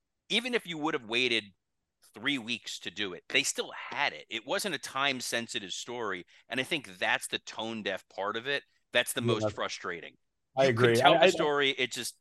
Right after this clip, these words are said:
Speaker 1: it now was not the time to do it.
Speaker 2: I, I, I think my, my ultimate takeaway from this is agreeing with you, this was not the time, but also agreeing with Scott with,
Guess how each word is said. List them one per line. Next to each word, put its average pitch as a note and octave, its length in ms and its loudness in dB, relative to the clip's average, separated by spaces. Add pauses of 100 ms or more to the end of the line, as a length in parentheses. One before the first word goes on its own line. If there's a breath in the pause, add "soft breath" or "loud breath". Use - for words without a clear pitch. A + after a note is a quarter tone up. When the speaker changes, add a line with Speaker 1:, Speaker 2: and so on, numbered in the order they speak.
Speaker 1:
it B2 120 -2 (120)
now B2+ 340 2
was A#2 180 -6
not G#2+ 200 0
the - 60 -8
time F#2 280 -4
to F2+ 60 -8
do F2 260 -10
it. - 80 -20 (220)
Speaker 2:
I, E3+ 60 8
I, E3 160 6 (140)
I E3 40 6
think G3+ 180 2
my, G3 160 8
my D#3+ 200 6
ultimate E3 380 4
takeaway C3 360 4
from A#2+ 120 0
this A#2 240 4
is A2 220 0
agreeing C3 380 4
with C3+ 140 4
you, A#2+ 220 6
this A#2 180 0
was A2+ 140 -2
not B2+ 180 6
the A#2+ 80 -2
time, G#2+ 400 4 (300 soft breath)
but B2+ 100 6
also C3+ 300 8
agreeing B2+ 280 6
with A#2 140 2
Scott A2 420 4
with, G#2 320 -2